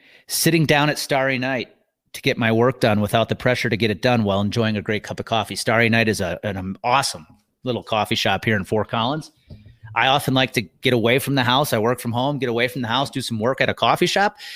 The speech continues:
But again, you just may think, "Well, that's what I do every day." But are you taking the time to pause and be present and realize just how good that cup of coffee is,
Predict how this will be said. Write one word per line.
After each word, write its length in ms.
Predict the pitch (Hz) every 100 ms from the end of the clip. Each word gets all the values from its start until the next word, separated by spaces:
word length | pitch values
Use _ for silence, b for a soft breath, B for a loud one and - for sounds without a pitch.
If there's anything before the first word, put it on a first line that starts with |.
| B B
But 120 | 127
again, 260 | 165 208
you 80 | 151
just 240 | 147 175 180
may 140 | 180
think, 260 | - 240 185
"Well, 120 | 127
that's 220 | 135 -
what 80 | 143
I 80 | 135
do 180 | 143 196
every 180 | 131
day." 220 | 107 117 98
But 160 | 131
are 180 | 123 131
you 140 | 214 262
taking 400 | 196 185 185 185
the 80 |
time 300 | 175 165 160
to 80 | 131
pause 440 | - - 135 139 117
and 120 | 107
be 100 | 104
present 440 | - 156 175 110
and 60 | 113
realize 480 | 196 175 110 107 - B B B B
just 420 | - - 254 -
how 200 | - 170
good 320 | 127 113 208 175
that 240 | 139 -
cup 220 | 190 -
of 80 | 139
coffee 500 | 185 233 - 147 104
is, 260 | 104 -